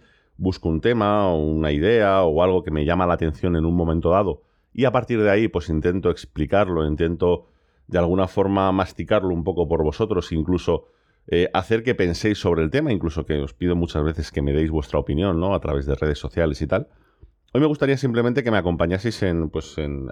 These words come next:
en algo, ¿no? Que me surgió hace una semana y que, bueno, que creo que está bien compartirlo y que me gustaría también, pues eso, tener vuestra opinión y saber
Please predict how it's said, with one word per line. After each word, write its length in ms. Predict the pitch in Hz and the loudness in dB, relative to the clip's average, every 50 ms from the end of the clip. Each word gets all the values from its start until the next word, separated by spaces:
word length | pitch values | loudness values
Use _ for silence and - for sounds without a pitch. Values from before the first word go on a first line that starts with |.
| - - | -12 -10
en 140 | - 78 101 | -6 -2 0
algo, 300 | 113 120 117 110 110 101 | 0 2 2 2 2 0
¿no? 160 | 92 110 104 | 0 -4 -4
Que 80 | 104 | -2
me 100 | 90 85 | -4 -4
surgió 340 | - - 82 69 - - 98 | -2 -4 -4 -4 -2 -2 -2
hace 140 | 95 - - | -2 -2 -4
una 140 | 98 95 92 | -4 -4 -4
semana 360 | - 104 98 98 95 98 107 | -2 -2 -2 -2 -2 -2 -2
y 60 | 110 | -4
que, 100 | 104 - | -4 -2
bueno, 260 | 101 107 101 98 - _ _ _ _ _ _ _ _ _ | -2 -2 -2 -4 -8 _ _ _ _ _ _ _ _ _
que 140 | - 98 87 | -4 -2 0
creo 240 | 107 107 113 120 107 | 2 2 2 2 4
que 420 | 120 117 113 113 110 107 107 104 | 4 4 4 6 6 6 4 4
está 240 | 98 95 - - 117 | 2 2 0 0 2
bien 180 | 123 131 127 117 | 2 2 0 0
compartirlo 680 | 123 117 113 95 104 95 90 87 120 151 165 165 160 | 0 0 0 2 0 0 0 0 -2 -2 0 0 -2
y 40 | 139 | -2
que 80 | 139 | -2
me 60 | 110 | -2
gustaría 360 | 90 87 85 - - 85 90 90 | -2 -2 -2 -2 -2 -2 0 0
también, 300 | - 90 90 92 101 101 | -2 -4 -4 -4 -6 -6
pues 120 | 90 92 | -8 -12
eso, 220 | 87 - 85 76 71 | -12 -10 -12 -12 -8
tener 300 | - - 71 80 82 95 | -8 -6 -6 -4 -4 -2
vuestra 300 | 95 95 87 - - 87 | -2 -4 -4 -4 -4 -4
opinión 440 | 82 - 76 80 101 123 127 127 117 | -4 -4 -4 -4 -2 -2 0 0 -2
y 60 | 104 | -4
saber 400 | - 85 76 - 110 120 - | -4 -2 0 0 0 0 -2